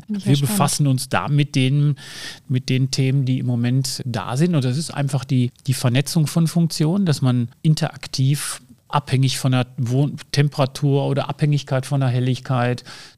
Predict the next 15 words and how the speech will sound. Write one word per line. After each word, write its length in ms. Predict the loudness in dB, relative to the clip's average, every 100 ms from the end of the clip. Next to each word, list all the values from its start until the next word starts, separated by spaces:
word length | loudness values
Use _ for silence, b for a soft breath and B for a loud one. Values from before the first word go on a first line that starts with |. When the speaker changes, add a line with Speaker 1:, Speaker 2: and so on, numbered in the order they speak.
| -6
Speaker 2:
draußen 440 | 0 2 2 2
Dinge 200 | 2 2
machen 300 | 0 0 -2
kann, 160 | 0 0
dass 140 | 0
ich 120 | 0
von 180 | 0 0
unterwegs 520 | 0 0 0 0 -2
auf 160 | -4 -2
mein 160 | 0
Gebäude 340 | 0 0 -2 -2
zugreifen 560 | -4 -2 0 0 -2
kann, 200 | -2 0
dass 160 | 0 2
ich 180 | 0